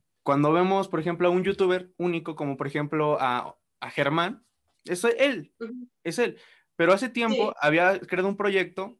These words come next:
Speaker 1: con su esposa, o con, bueno, con su mujer, con la, con la güerita, habían hecho un canal juntos, que no sé si sigue activo, pero no funciona tanto. ¿Por qué? Pues porque estaban haciendo el mismo contenido los dos, jugaban y era lo mismo que subía Germán, y era lo mismo que hacía ella.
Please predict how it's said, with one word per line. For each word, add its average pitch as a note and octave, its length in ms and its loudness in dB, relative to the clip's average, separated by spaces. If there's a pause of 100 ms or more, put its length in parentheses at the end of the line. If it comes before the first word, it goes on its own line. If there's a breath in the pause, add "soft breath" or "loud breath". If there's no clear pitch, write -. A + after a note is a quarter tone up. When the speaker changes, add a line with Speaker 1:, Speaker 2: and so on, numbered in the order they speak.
(200)
Speaker 1:
con C#3+ 200 -2
su D3+ 220 -2
esposa, F3+ 560 -6
o A#2+ 140 -16
con, C3+ 160 -10
bueno, D3 180 -2
con B2+ 120 -10
su C3+ 100 -10
mujer, D3 320 -6
con D#3+ 100 -6
la, B2 320 -2
con B2+ 100 -4
la C3 60 0
güerita, C#3+ 300 -2
habían D3+ 260 -2
hecho D#3+ 160 -6
un D#3+ 80 -6
canal D3+ 260 -6
juntos, G#3 400 -8 (460 soft breath)
que C3+ 100 -6
no C#3 240 2
sé E3+ 140 -6
si D#3+ 140 -8
sigue C#3+ 300 -2
activo, C#3+ 560 0
pero B2+ 200 0
no C3 140 -2
funciona C#3+ 500 -6
tanto. F3 340 -6
¿Por D#3+ 160 -4
qué? A#3+ 140 -2
Pues G#3+ 140 -8
porque F#3 240 -4
estaban A#3 260 -2
haciendo A3+ 240 -4
el A3 60 -2
mismo A3 220 -4
contenido A3 480 -6
los A3+ 140 -4
dos, B3+ 200 -6
jugaban F3+ 600 0
y D#3+ 80 -2
era E3+ 100 2
lo E3 100 0
mismo E3 260 -2
que D#3 100 -8
subía D3 220 -2
Germán, F3+ 460 0
y - 20 0
era F3 100 0
lo D#3 60 -2
mismo D#3 180 -2
que D#3 100 -10
hacía D#3+ 120 -6
ella. D#3 200 -2